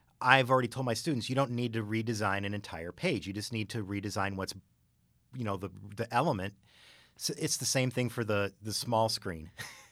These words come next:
It's the same thing. Not everything is going to be, I mean, if you have a column of text, why?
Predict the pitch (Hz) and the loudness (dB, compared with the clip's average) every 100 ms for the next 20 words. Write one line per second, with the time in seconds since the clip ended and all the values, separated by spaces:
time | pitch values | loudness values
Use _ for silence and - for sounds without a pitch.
0 | 135 - - - - - _ 123 110 - | -16 -16 -20 -20 -20 -20 _ -2 -2 -4
1 | - 120 110 139 92 - 117 117 117 123 | 2 2 2 -2 -2 -2 4 4 4 2
2 | 117 117 113 107 104 - - _ _ _ | 2 0 -2 -2 -4 -8 -18 _ _ _
3 | _ _ _ _ - 104 - 110 104 98 | _ _ _ _ -6 -4 -2 -2 -2 -4
4 | 107 101 98 98 95 _ - 120 113 113 | -4 -4 -2 -4 -6 _ -8 -4 -4 -6
5 | - _ _ _ _ _ _ _ _ _ | -16 _ _ _ _ _ _ _ _ _
6 | _ - 113 127 123 113 107 - - 120 | _ -10 -4 -2 0 0 0 -6 -2 0
7 | 120 110 - - 160 110 - - - _ | 2 -2 -6 -6 -2 -2 -4 -16 -20 _
8 | _ _ _ _ _ 80 90 87 78 | _ _ _ _ _ -8 -6 -6 -8